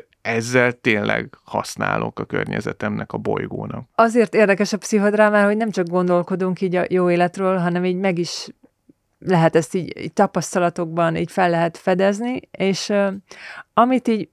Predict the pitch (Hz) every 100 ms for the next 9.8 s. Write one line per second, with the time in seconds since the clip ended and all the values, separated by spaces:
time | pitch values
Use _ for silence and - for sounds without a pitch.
0 | - 202 208 220 226 233 - - 202 226
1 | 214 220 - - 269 - 208 180 - 196
2 | 185 185 190 - 185 180 175 170 202 180
3 | 170 175 170 160 196 208 208 - - -
4 | - 208 196 208 240 269 - - - -
5 | - 196 202 233 240 214 214 196 196 196
6 | 202 - 202 208 214 233 185 180 175 196
7 | 180 190 - - - - 190 233 254 180
8 | 175 170 - 208 202 175 170 156 170 165
9 | - 165 165 165 170 185 - 180